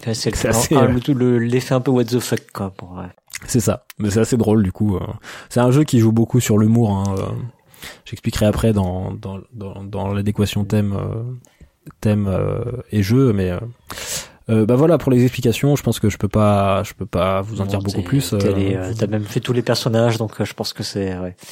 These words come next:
Speaker 2: Ouais. Et vous, c'est très simple.
Speaker 1: Alors après, c'est vrai que c'est pas, c'est pas forcément évident de se représenter. Euh, enfin, moi j'y ai déjà joué, donc du coup, euh, ça va quoi. Mais j'imagine que se représenter la séquence, tout ça, c'est quand même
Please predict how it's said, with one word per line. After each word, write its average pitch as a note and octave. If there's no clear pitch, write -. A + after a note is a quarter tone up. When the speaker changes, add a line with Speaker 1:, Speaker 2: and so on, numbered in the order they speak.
Speaker 2:
Ouais. G2
Et A2+
vous, G#2
c'est -
très B2
simple. A2+
Speaker 1:
Alors A2+
après, D3+
c'est -
vrai C#3+
que -
c'est C3
pas, C3+
c'est -
pas B2+
forcément C3+
évident C#3
de C3
se -
représenter. B2+
Euh, G#2
enfin, G2
moi B2
j'y A#2
ai B2+
déjà B2+
joué, C3
donc A2+
du A2+
coup, A#2+
euh, G2
ça A2
va A#2
quoi. G2+
Mais G2
j'imagine A2+
que A#2+
se -
représenter B2
la A#2
séquence, B2+
tout B2
ça, B2
c'est -
quand A#2+
même A#2